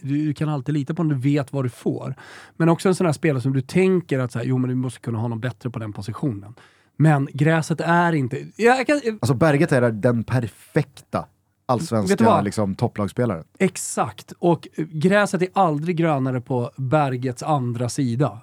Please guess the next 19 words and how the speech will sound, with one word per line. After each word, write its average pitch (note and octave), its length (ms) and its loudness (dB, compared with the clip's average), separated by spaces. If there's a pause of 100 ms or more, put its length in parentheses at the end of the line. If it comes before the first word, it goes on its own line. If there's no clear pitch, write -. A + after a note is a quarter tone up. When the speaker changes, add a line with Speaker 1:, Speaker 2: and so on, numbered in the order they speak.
Speaker 1:
Utan C3+ 280 -2
Berget D3 340 0
är, B2 200 -6 (220)
som C3 200 -4
du C3 140 -2
säger, A2+ 360 -6
det A#2 60 -10
var B2+ 80 -2
dit B2 200 -4
jag - 80 -8
skulle B2 160 -8
komma. A2+ 320 -6
Nu B2+ 160 -4
sa C3+ 240 0
du A#2+ 80 -4
det. G#2+ 140 -12 (140)
Han D3 220 0
är C3+ 120 0
en, A2+ 120 -4